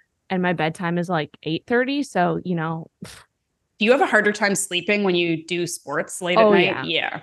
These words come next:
Speaker 2: yeah,
Speaker 1: I,
Speaker 2: it's very
Speaker 1: I'm
Speaker 2: hard.
Speaker 1: taking the hit. Like, every Tuesday, I know that, like, sleep is just gonna be rough because we have t-,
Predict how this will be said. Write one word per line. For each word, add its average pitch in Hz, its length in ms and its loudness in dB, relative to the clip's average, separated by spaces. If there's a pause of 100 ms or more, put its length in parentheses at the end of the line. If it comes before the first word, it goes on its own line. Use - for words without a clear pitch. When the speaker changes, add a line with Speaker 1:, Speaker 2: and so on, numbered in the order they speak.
(140)
Speaker 2:
yeah, - 280 -8
Speaker 1:
I, 233 180 4
Speaker 2:
it's 262 240 0
very 160 120 -6
Speaker 1:
I'm 247 120 4
Speaker 2:
hard. 240 120 2
Speaker 1:
taking 269 300 2
the 247 80 4
hit. 190 320 2
Like, 190 160 0
every 208 240 4
Tuesday, 180 680 0
I 180 140 -2
know 170 260 2
that, 165 200 0
like, 156 260 -4
sleep 165 400 -4
is 175 80 -2
just - 240 -12
gonna 160 160 -4
be 156 480 -8 (680)
rough 165 540 0
because 175 320 0
we 165 80 -2
have 160 220 -2
t-, - 100 -20